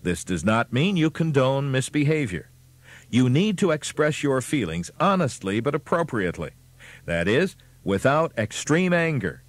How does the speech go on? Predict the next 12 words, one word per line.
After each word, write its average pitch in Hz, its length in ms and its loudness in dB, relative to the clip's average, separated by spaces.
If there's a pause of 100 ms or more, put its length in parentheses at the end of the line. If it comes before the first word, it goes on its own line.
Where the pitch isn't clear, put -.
(160)
yelling, 117 480 2
name-calling, 127 680 0
attacking 175 500 -2
the 160 80 0
child 151 380 0
verbally, 143 480 2 (240)
or 127 240 0
otherwise 117 560 2
losing 120 460 0
control 110 440 -2
of 80 120 -4
yourself. 82 600 -4